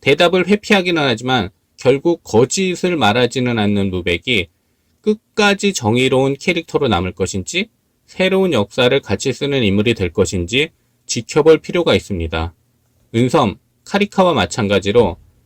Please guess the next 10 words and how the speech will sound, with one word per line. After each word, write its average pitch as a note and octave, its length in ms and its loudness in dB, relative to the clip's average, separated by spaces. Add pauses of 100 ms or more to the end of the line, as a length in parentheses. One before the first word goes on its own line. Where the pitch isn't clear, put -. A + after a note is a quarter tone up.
(120)
많은 C#3 360 -2
등장인물이 B2+ 720 -2
질주한 A2+ 720 -4
아스달 B2 420 -2
연대기 G#2 420 2
제십오 C3 560 -2
회에서 E2 380 -2 (300)
질주하지 B2+ 800 -2
않은 G2+ 220 0
무백은 F2+ 640 -2